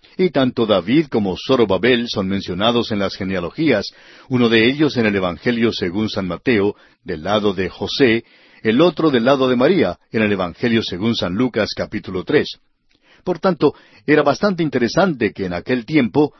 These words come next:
habiendo tenido lugar esto, y cuando se estaba construyendo el templo, que este hombre Zacarías recibiera estas diez visiones. Y eso hace de esto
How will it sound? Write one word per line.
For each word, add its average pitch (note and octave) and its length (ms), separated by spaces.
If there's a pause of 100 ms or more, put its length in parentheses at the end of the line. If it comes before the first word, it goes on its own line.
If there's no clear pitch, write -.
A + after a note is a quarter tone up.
(120)
habiendo B2 480
tenido B2 320
lugar G#2+ 280
esto, C3 380 (300)
y B2+ 100
cuando D3 220
se D#3 100
estaba E3 320
construyendo C3+ 720
el B2+ 140
templo, G2 440 (300)
que C#3+ 200
este D3 180
hombre C#3 280
Zacarías A#2 720
recibiera C3 760
estas G#2+ 340
diez G2 300
visiones. F2 560 (640)
Y D3 140
eso D3+ 240
hace A#2+ 200
de F2+ 180
esto C#3+ 360